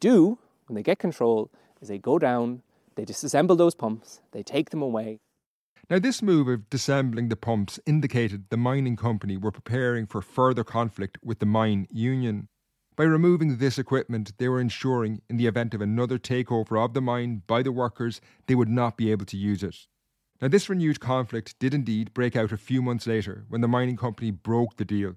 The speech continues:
Speaker 2: they had agreed with the miners.
Speaker 1: So basically, in September, they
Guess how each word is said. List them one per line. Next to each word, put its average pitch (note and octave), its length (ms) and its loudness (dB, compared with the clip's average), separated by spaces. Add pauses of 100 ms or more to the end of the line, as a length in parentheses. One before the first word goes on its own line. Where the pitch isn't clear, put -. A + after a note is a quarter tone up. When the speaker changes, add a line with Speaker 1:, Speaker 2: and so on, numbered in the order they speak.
Speaker 2:
they G#2 100 -4
had G#2 120 0
agreed G#2+ 400 -2 (160)
with G#2+ 160 -4
the G#2+ 80 -2
miners. F#2+ 520 -2 (1200)
Speaker 1:
So C3+ 160 0
basically, E3+ 720 2
in F3+ 140 6
September, B2+ 600 -2 (220)
they B2+ 380 0